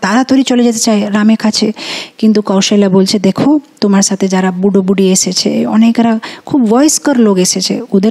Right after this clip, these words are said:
তো একটু আরাম দরকার আছে, ওদের জন্য তুমি একটু আরাম করো।" তো তারপরে, উম, ভরদ্বাজ মুনি, যেহেতু উনি হচ্ছেন একটা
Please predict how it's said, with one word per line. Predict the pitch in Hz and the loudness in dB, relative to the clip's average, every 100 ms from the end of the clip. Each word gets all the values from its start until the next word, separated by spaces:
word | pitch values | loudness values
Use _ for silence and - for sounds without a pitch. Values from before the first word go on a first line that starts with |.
| - | 0
তো | 262 | -2
একটু | 247 | 0
আরাম | 220 220 247 | 0 2 4
দরকার | 254 254 294 | 2 2 0
আছে, | 339 262 208 - - 220 | 2 0 -4 -8 -8 -2
ওদের | 220 254 | 2 2
জন্য | 240 240 | 4 2
তুমি | 233 214 202 | 2 0 0
একটু | 190 208 | 0 -2
আরাম | 180 175 180 | -2 -2 -6
করো।" | 180 190 196 - - - - - | -6 -6 -8 -10 -16 -16 -16 -12
তো | - - | -8 -2
তারপরে, | 208 247 269 - 220 196 180 233 | 0 0 0 0 2 2 2 2
উম, | 190 185 180 180 180 - - - - | 2 2 4 2 0 -4 -12 -10 -6
ভরদ্বাজ | 175 202 233 220 214 214 208 | -2 0 0 2 0 2 4
মুনি, | 202 202 190 | 4 4 2
যেহেতু | 185 196 202 202 | 2 2 2 0
উনি | 190 196 202 | 2 2 4
হচ্ছেন | 226 - 233 | 2 0 0
একটা | 233 233 196 170 | 0 0 -2 -2